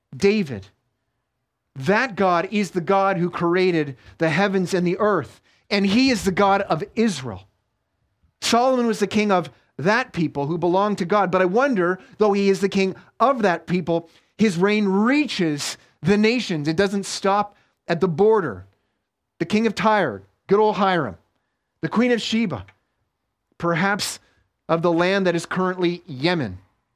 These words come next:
dignitaries, sovereigns, monarchs, coming under the blessing of the Son of David. The queen of Sheba hears of his fame, which has reached very far into her land, and she comes to see if it were true.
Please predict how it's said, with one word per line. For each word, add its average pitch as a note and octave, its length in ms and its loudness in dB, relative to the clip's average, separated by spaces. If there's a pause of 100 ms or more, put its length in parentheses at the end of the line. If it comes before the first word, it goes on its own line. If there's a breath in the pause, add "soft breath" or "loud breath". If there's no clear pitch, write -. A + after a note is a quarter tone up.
(680)
dignitaries, D3+ 680 -2
sovereigns, D#3 640 0
monarchs, E3 720 -2 (480)
coming G#3+ 360 2 (100)
under G#3+ 560 0 (340)
the E3 120 0
blessing D#3 720 -2
of D#3+ 160 -2
the D#3+ 80 -6
Son E3+ 560 -6 (180)
of D3 140 -10
David. D3 400 -2 (720)
The D#3+ 60 -6
queen A3+ 260 0
of G#3+ 100 0
Sheba A3 360 0
hears G3+ 340 -2
of F#3+ 60 0
his F#3+ 200 0
fame, F3+ 380 -2 (680)
which G3 180 2
has F#3 180 0
reached G3+ 300 -2
very G#3+ 240 4
far G3+ 300 0
into G3 300 -4
her F#3 140 0
land, F3 400 -2 (420)
and F#3 140 0
she G#3+ 120 0
comes A#3+ 300 0
to A#3 120 -2
see C4 240 0
if A#3+ 100 0
it G#3+ 80 -2
were F#3+ 100 -2
true. A3 520 -4